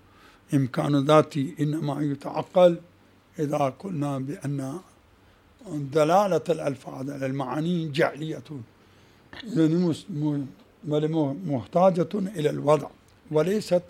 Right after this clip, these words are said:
بذاتية. وأما إن قلنا إن الدلالة ذاتية فحينئذ مستحيل أن تد-، يدل لفظ واحد على معنى أكثر من معنى واحد.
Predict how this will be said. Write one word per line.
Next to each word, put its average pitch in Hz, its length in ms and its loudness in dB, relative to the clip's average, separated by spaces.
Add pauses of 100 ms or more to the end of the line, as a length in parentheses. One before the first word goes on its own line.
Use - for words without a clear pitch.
(100)
بذاتية. 139 760 -6 (560)
وأما 147 580 0
إن 143 140 -4
قلنا 185 560 0
إن 147 160 -6
الدلالة 139 500 -2
ذاتية 147 920 0 (580)
فحينئذ 151 520 0 (1600)
مستحيل 165 920 2 (540)
أن 156 180 -2 (120)
تد-، 165 300 -10
يدل 170 440 0
لفظ 170 420 -4
واحد 170 640 4 (540)
على 151 300 0
معنى 170 520 2 (580)
أكثر 175 380 2
من 151 200 -6
معنى 147 240 -4
واحد. 131 480 -4